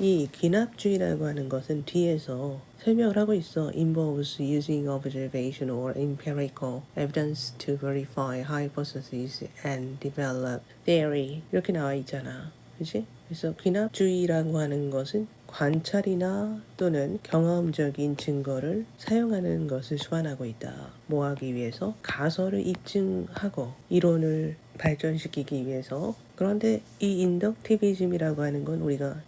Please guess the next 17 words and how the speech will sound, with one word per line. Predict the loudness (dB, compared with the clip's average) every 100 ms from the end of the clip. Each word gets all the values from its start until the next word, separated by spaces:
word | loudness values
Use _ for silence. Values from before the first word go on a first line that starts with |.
| -4
정확하게 | 0 0 0 -2 -2 -8 -6
뜻을 | 0 0 0 -6
잘 | -4 -6
몰라도 | -2 -2 0 -2 -4 -4 -6 -10 -2
여기 | 0 0
그 | 2 0
직후에 | 0 -6 -4 0 2
보면은 | 2 0 0 -2 -6 -8 -14 -20 -18 -4
이 | 2 4 4 2
카포포라는 | -4 2 2 2 0 0 0 0 2 0
사람이 | 0 0 0 0 -2 -4
주장했대. | -2 2 2 0 -2 -6 -6 -6 -4 -6 -12 -18 -20 -16 0
이 | 4 6 4
접근법은 | 0 -2 -2 0 -4 0 0 0 -6 -12 -16
비효율적이고 | 0 6 8 8 6 4 4 0 0 -2 -2 -4 -4 -10 -16 -20 -18 -4
그리고 | -2 0 -2 -2
비과학적이라고 | 2 4 4 0 0 -2 -4 -2 -6 -8 -10 -10